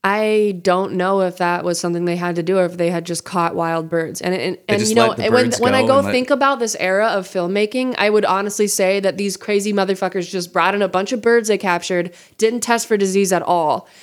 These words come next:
Speaker 1: and
Speaker 2: No,
Speaker 1: just
Speaker 2: of course
Speaker 1: let
Speaker 2: not.
Speaker 1: 'em
Speaker 2: And
Speaker 1: go.
Speaker 2: just let 'em go. Do you think it, I imagine it to be s-, like, did you ever do this thing growing up in school called, like, the money machine for, like, book sales or, like, some sort of thing in, like, em-,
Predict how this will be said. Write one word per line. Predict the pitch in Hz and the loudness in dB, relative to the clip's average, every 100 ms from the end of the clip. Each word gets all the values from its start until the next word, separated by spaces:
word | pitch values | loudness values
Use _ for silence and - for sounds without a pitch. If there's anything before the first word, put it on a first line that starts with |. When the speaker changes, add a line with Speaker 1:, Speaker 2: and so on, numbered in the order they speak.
| - | -6
Speaker 1:
and | 185 | 0
Speaker 2:
No, | 196 | 2
Speaker 1:
just | 196 - | 2 0
Speaker 2:
of | - | 0
course | 139 190 | 0 2
Speaker 1:
let | 190 | 2
Speaker 2:
not. | 202 | 0
Speaker 1:
'em | |
Speaker 2:
And | 185 - | -4 0
Speaker 1:
go. | 185 | 2
Speaker 2:
just | 120 92 | 2 0
let | 117 | 0
'em | |
go. | 113 107 - - - | 0 -2 -8 -10 -4
Do | |
you | 147 | 0
think | 170 190 | 0 -2
it, | - | -4
I | - 127 | -2 -2
imagine | 147 127 123 135 | 0 0 -2 -4
it | 95 | -4
to | 120 | -4
be | 120 | -2
s-, | 120 - - | -4 -6 -4
like, | 107 101 - - _ _ _ _ - | -4 -4 -8 -18 _ _ _ _ -6
did | 127 | -4
you | 131 | -2
ever | 143 156 147 - - _ - _ _ - | -2 -2 -4 -6 -12 _ -20 _ _ -4
do | 123 | -2
this | 117 - | 0 -2
thing | 110 104 | -2 -2
growing | 107 101 95 | -2 -2 -2
up | 95 92 | -6 -6
in | 87 | -8
school | - 92 92 | -6 -4 -6
called, | - 92 90 | -6 -6 -6
like, | 87 | -8
the | - | -8
money | 87 87 95 | -8 -4 -4
machine | 98 - 101 95 98 98 _ - | -4 -4 -4 -2 -4 -8 _ -8
for, | 101 | -6
like, | 92 92 - _ | -4 -8 -16 _
book | 107 101 | -4 -4
sales | - 101 98 98 98 95 - | -2 -2 -2 -2 -4 -6 -8
or, | 95 92 | -6 -4
like, | 90 90 87 - _ _ _ _ _ _ _ _ | -6 -8 -10 -12 _ _ _ _ _ _ _ _
some | - 113 | -6 -4
sort | - 117 | -2 -2
of | 104 92 87 - _ _ _ _ - | -2 -6 -10 -20 _ _ _ _ -4
thing | 120 113 | -2 0
in, | 110 98 | -2 -4
like, | 98 | -4
em-, | 101 | -6